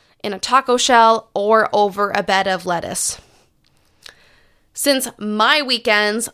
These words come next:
are way less hectic than my weekdays, I typically meal prep on Saturday or Sunday.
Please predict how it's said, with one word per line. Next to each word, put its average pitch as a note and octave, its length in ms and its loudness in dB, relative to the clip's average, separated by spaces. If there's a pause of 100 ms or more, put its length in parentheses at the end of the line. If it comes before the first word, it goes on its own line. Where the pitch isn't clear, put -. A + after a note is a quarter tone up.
are G3 340 4
way G#3+ 880 2
less G#3 260 2
hectic G3+ 440 -4
than G#3 140 -2
my F#3+ 160 2
weekdays, G3 720 0 (600)
I A3 140 0
typically B3 480 -2
meal G#3+ 400 0
prep B3+ 420 0
on G#3 160 0
Saturday G3+ 560 0
or F#3 120 2
Sunday. F#3 480 -2